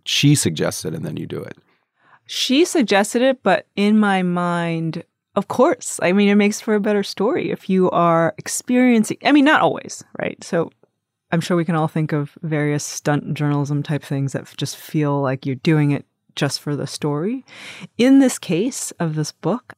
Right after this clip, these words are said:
Speaker 2: because I am a swimmer and because I understand the, the draw, it's not like I really love swimming in cold water,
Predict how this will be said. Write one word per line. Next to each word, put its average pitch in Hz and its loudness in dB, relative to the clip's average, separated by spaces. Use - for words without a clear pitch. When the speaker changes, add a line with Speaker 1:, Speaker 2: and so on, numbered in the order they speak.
Speaker 2:
because 185 0
I 185 4
am 165 0
a 185 0
swimmer 208 2
and 196 0
because 160 -4
I 160 -2
understand 151 -2
the, 147 -6
the 160 -2
draw, 147 -2
it's - -14
not - -2
like 285 -2
I - -2
really 165 0
love 147 2
swimming 156 0
in 123 -2
cold - -8
water, - -2